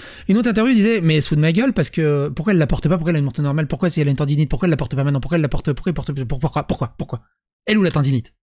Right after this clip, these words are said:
Et du coup, ce qui était fou, et je vous invite à regarder, euh, plus en détail, vous tapez tendinite sur Twitter, franchement, Crédit Agricole qui dit, pas besoin d'utiliser ses doigts, votre visage suffit à vous authentifier sur votre appli, ma banque est assez,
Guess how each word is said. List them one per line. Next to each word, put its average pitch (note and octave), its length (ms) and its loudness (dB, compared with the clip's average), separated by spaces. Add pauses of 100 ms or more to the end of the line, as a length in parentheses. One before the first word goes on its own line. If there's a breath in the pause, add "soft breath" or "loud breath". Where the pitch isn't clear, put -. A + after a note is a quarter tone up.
(1200 loud breath)
Et G#3 40 4
du F#3 80 4
coup, G4 160 2
ce B3+ 80 -2
qui A3 60 2
était F#3 120 0
fou, D#4 400 2
et D#3 60 0
je D3+ 60 0
vous E3 100 2
invite C4+ 180 0
à G#3 40 2
regarder, F3 340 2
euh, E3+ 80 4
plus F#3+ 240 2
en F#3 80 2
détail, F#3 380 2
vous C3+ 120 -2
tapez D#3 220 0
tendinite C#3+ 400 -2
sur A2 100 -10
Twitter, C3+ 300 -2
franchement, D3 320 -4 (360 loud breath)
Crédit F#3+ 240 2
Agricole F3+ 440 2
qui C#3 80 -2
dit, B2+ 140 0
pas - 100 -2
besoin D4 240 2
d'utiliser D3+ 340 2
ses D#3+ 160 2
doigts, C#3+ 300 2
votre C3+ 220 0
visage C3 280 2
suffit - 240 0
à C4 60 2
vous E3+ 120 4
authentifier D#3 380 -2
sur C#3+ 140 -2
votre C3+ 180 -2
appli, C#3 220 -2
ma B2 140 0
banque E3 260 0
est C#3 60 -2
assez, C3 260 -2